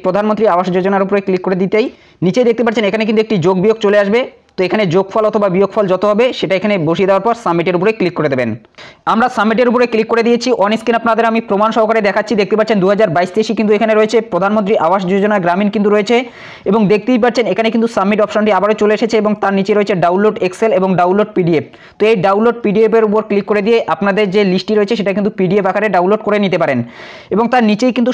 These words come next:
সবগুলো নাম আপনি দেখতে পাচ্ছেন, এবং প্রত্যেকটা নামের পাশেই কিন্তু এখানে দেখতে পাচ্ছেন ডাব্লিউবি দিয়ে একটি কিন্তু নম্বর রয়েছে। তো এই ডাব্লিউবি দিয়ে যে নম্বরটি রয়েছে এটাই হচ্ছে কিন্তু আপনার রেজিস্ট্রেশন নম্বর, এবং এই রেজিস্ট্রেশন নম্বরের মাধ্যমে কিন্তু আপনি আপনার যে ডিটেলসগুলো রয়েছে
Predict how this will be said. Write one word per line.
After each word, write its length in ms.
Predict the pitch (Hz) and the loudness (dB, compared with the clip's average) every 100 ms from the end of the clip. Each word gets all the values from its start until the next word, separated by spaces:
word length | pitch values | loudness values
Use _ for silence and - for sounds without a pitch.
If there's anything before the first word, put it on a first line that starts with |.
| - | 0
সবগুলো 300 | 202 202 233 214 | 0 2 2 2
নাম 100 | 214 | 0
আপনি 120 | 214 226 196 | 0 0 0
দেখতে 160 | 190 214 | 0 0
পাচ্ছেন, 240 | 220 240 233 | 0 -2 -2
এবং 100 | 190 196 - | -2 -2 -2
প্রত্যেকটা 480 | 233 233 254 240 247 220 | -4 -2 -4 0 0 2
নামের 200 | 220 226 | 0 0
পাশেই 220 | 190 226 214 | -2 -2 -2
কিন্তু 120 | 220 220 | 0 0
এখানে 140 | 214 202 | 0 0
দেখতে 140 | 196 214 | 0 -2
পাচ্ছেন 200 | 214 226 156 180 | 0 0 0 0
ডাব্লিউবি 380 | 185 220 214 214 | 0 2 2 2
দিয়ে 100 | 220 208 | 2 2
একটি 120 | 220 | 0
কিন্তু 140 | 208 208 202 | 0 0 2
নম্বর 200 | 190 185 | 2 2
রয়েছে। 220 | 170 160 135 127 - - | 2 0 -4 -4 -18 -6
তো 60 | 208 226 | 0 2
এই 60 | 185 | 2
ডাব্লিউবি 340 | 196 208 233 233 | 2 2 2 2
দিয়ে 120 | 240 233 | 2 2
যে 60 | 233 | 2
নম্বরটি 240 | 214 214 220 | 2 0 2
রয়েছে 220 | 220 220 226 185 | 2 2 -2 -2
এটাই 180 | 226 226 | 0 0
হচ্ছে 160 | 226 226 | 0 -2
কিন্তু 140 | 220 220 | 0 0
আপনার 160 | 220 196 | 0 0
রেজিস্ট্রেশন 380 | 185 208 214 208 | 0 -2 0 0
নম্বর, 200 | 185 147 135 - - - | 0 0 -2 -8 -12 -2
এবং 100 | 202 240 | 0 2
এই 60 | 240 202 | 2 2
রেজিস্ট্রেশন 400 | 208 240 247 233 196 | 0 0 0 2 2
নম্বরের 360 | 202 220 240 214 | 2 2 2 2
মাধ্যমে 260 | 190 208 220 | 0 0 0
কিন্তু 140 | 226 214 | 0 -2
আপনি 140 | 208 226 208 | 0 0 0
আপনার 180 | 208 202 | 0 0
যে 60 | 196 151 | 0 -2
ডিটেলসগুলো 420 | 180 220 214 220 | 0 0 2 2
রয়েছে 200 | 208 214 | 2 2